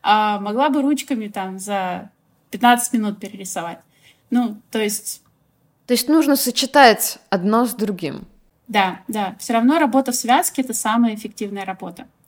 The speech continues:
Speaker 2: Конечно. Но вот и получается, что это инструмент в первую очередь для художников тогда, чтобы им упростить работу.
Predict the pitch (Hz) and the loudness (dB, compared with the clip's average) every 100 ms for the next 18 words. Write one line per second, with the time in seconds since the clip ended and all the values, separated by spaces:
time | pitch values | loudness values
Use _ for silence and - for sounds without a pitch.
0 | _ _ - 262 311 262 170 208 277 285 | _ _ 0 2 4 2 0 4 4 4
1 | 285 320 320 370 - 214 - 214 208 214 | 2 0 4 4 4 0 0 0 2 -2
2 | 208 247 254 311 - - 240 208 220 233 | -2 -2 2 0 0 0 0 2 2 2
3 | 214 180 190 185 233 202 170 151 - - | 0 0 -2 0 2 2 2 -4 -12 -10
4 | 160 143 139 - 151 175 233 220 170 - | -6 -6 -6 -6 -2 0 0 0 -4 -2
5 | 202 196 180 147 - - | -2 0 -2 -4 -6 -14